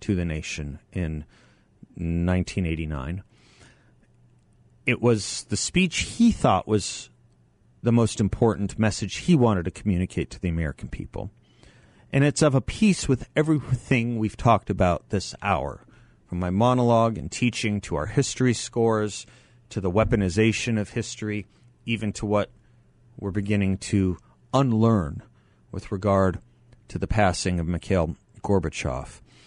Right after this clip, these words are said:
For in that speech, he said, We've got to do a better job of getting across that America is freedom,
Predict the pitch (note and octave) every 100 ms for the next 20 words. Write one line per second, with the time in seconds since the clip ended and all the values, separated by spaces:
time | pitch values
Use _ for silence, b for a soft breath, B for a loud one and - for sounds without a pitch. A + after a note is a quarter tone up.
0 | B B B - C3 - F3+ G#3 E3 -
1 | - B2+ F#2+ - - - A2+ - C3 -
2 | - C3+ A#2 A#2 G#2 b b - B2 A2
3 | C#3+ E3 - - C3+ D3 C3 A2+ A#2+ B2+
4 | G2+ A#2+ A2+ A2+ G2+ - A2 G2 - A#2
5 | G#2+ G2+ - A2+ G#2+ - G2+ G2 G2+ A2
6 | G#2+ - G2+ G2+ - - - A#2+ F2 C2+